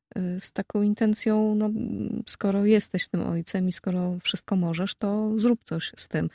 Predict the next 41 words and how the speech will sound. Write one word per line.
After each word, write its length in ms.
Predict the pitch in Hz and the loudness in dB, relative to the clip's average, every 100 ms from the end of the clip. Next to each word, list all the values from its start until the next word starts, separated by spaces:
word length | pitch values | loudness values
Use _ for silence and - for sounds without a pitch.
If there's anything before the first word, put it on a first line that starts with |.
| - - - - | -10 -20 -16 -4
Może 160 | 196 214 | -2 2
też 180 | 214 | 2
warto 260 | 202 247 277 | 2 0 -2
prosić, 380 | - 269 165 - | 0 -2 -2 -2
może 540 | 170 160 165 - - 185 175 | -2 0 -2 -4 -4 -6 -4
ta 300 | 190 180 101 | -2 0 -2
rola 320 | 190 247 294 | 2 2 6
modlitwy 440 | 262 233 - - | 4 4 -2 -8
trochę, 340 | - 294 - 277 - - - - - - _ - - | -4 -2 2 0 -2 -14 -18 -20 -20 -20 _ -6 -4
y, 120 | 202 - | -4 -2
też 160 | - 247 | 2 4
jest 120 | 285 | 2
przez 160 | - 269 | 2 4
nas 160 | 262 | 4
niedoceniana. 720 | 277 269 254 294 247 160 143 151 | 4 2 2 2 2 2 0 -2
Nie, 220 | 170 175 | -2 0
nie 180 | 180 190 | 0 0
sądzi 260 | 196 185 | 0 0
ksiądz, 320 | 180 220 254 | -2 2 2
że, 160 | 240 226 | 2 2
mm, 600 | 208 208 220 202 208 196 190 | 0 0 -2 -2 -2 -4 -4
gdzieś 480 | 202 226 240 - - 202 | 0 2 4 2 0 0
trochę, 240 | 226 - | 2 4
mm, 600 | 208 - 208 208 - 208 | 4 2 0 0 0 -2
też 180 | - 208 | 0 2
na 100 | 208 | 2
polu 280 | - 233 220 | 6 6 6
różnych 340 | 208 208 202 | 6 6 6
działań 480 | 196 185 165 180 233 269 _ _ - | 4 2 2 2 2 0 _ _ 0
może 160 | 196 | 2
ta 100 | 220 | 8
modlitwa 400 | 226 226 240 - | 8 8 6 6
nam 140 | 226 220 | 6 8
umyka, 500 | 220 214 165 - 147 165 - _ _ | 8 8 6 -2 -6 -8 -16 _ _
staje 300 | - - 190 | -8 -2 0
się 120 | 190 196 | 2 2
czymś 220 | 196 - | 2 2
takim 340 | 202 - 190 | 2 6 6
mało, 240 | 196 214 214 - | 8 8 6 0
nie 260 | - 196 | 2 4
wiem, 200 | 156 147 | 4 0